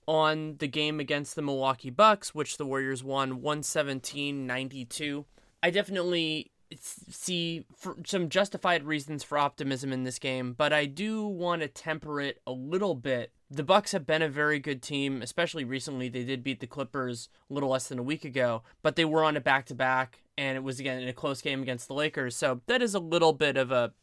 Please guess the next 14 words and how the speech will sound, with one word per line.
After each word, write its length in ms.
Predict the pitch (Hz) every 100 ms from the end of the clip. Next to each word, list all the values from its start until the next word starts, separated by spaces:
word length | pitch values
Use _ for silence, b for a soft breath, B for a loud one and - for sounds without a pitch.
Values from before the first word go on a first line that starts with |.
| -
a 80 | 147
little 240 | 139 143
background 500 | 123 123 120 131 120
for 100 | 117
this, 260 | 120 117 - -
but 240 | 147 - b b b b -
it 60 |
was 180 | 196 196
amazing 460 | 208 220 233 233 180
how 180 | 175
this 240 | 175 170 -
game 260 | 156 143
turned, 420 | 127 135 120 110 117
because 520 | 127 120 135 123 -